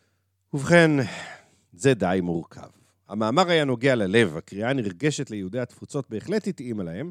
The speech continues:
אבל תעבורנה עוד ארבע שנים עד שהמסמך שכתב יוסף ויטקין, קול קורא קראו לו, ייהפך לטקסט המכונן של העלייה השנייה, ולמצע הפעולה של התנועה הציונית,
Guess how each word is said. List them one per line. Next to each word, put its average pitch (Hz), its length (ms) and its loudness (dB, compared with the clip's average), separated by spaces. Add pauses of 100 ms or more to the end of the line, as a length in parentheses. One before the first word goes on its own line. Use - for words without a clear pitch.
(640)
אבל 107 240 -4
תעבורנה 139 540 0
עוד 135 260 -2
ארבע 196 400 2
שנים 170 380 4
עד 123 160 0
שהמסמך 117 560 -4
שכתב 113 420 -8
יוסף 113 380 -6
ויטקין, 160 520 2 (720)
קול 147 400 8
קורא 123 280 4 (200)
קראו 90 260 -2
לו, 104 240 -2 (800)
ייהפך 104 540 0
לטקסט - 840 -2 (140)
המכונן 123 960 0
של 110 260 -10
העלייה 98 520 -6
השנייה, 117 440 2 (400)
ולמצע 104 640 -4 (160)
הפעולה 127 520 -4
של 104 180 -8
התנועה 104 340 -10
הציונית, 135 640 -2